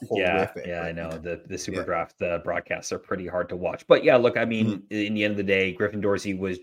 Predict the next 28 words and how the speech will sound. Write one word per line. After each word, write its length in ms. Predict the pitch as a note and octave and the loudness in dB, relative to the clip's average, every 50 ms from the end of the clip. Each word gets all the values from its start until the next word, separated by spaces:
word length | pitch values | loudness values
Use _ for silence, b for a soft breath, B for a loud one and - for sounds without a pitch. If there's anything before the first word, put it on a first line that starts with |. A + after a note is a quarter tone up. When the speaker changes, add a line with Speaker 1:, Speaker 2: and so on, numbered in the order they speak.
| - - | -12 -6
Speaker 1:
drafted 420 | - G2+ F#2+ F#2+ F#2 - G#2 F#2+ F#2+ | 0 2 2 2 2 0 -2 -4 -4
in 120 | F#2 F#2 | -4 -4
a 60 | F2+ | -4
position 460 | - - G2 F2+ F2+ F2 - G2 F#2+ | -4 -4 -4 -4 -4 -6 -6 -4 -2
where 100 | F#2 F2 | -2 -2
we 160 | F2+ F#2 F2+ F2 | -2 -2 -4 -2
had 260 | - F#2 F2+ F#2 F#2 | 0 0 0 0 0
a 60 | F#2 | -2
Jer-, 240 | F2+ F#2+ F#2+ F#2 - - | -4 -4 -6 -8 -8 -10
Sebastian 520 | - - - D#2+ F2 E2+ E2+ - - F#2 | -8 -6 -4 -2 -2 -4 -4 -6 -8 -10
Giovinco. 520 | E2+ F2+ F2 E2+ F2 F#2 F2+ F#2 E2 - - - _ _ - - _ _ _ _ _ _ - _ _ _ _ | -8 -6 -6 -6 -6 -6 -4 -4 -4 -6 -8 -12 _ _ -16 -16 _ _ _ _ _ _ -20 _ _ _ _
You 120 | - G2 G2 | 0 2 4
know, 200 | G2 G2+ G#2+ A2+ | 4 6 6 6
like, 240 | A#2 A2+ A2+ - | 6 4 4 4
that, 300 | - B2+ A#2 A2+ A#2 A2 | 6 6 6 6 6 6
that 160 | A#2 A#2 A#2+ A#2 | 6 4 6 6
was 140 | A2+ G#2 | 6 4
it. 100 | A#2+ G#2+ | 4 4
He 80 | F#2+ F#2+ | 4 2
was 100 | G2+ G2 | 0 0
a, 100 | G2 F2 - - | -2 -2 -2 -2
he 140 | G#2+ G2+ | 0 0
was 100 | G#2+ G#2+ | 2 2
a 60 | G#2 F#2 | 2 2
winger 280 | F#2+ G#2+ A2 G#2+ G2+ | 2 4 4 4 4
at 100 | F#2+ F2 | 2 0
the 60 | F#2 | -2
time, 380 | F2+ - F#2 F2 F2+ F2 - F2+ | -2 -2 0 0 0 -2 -4 -8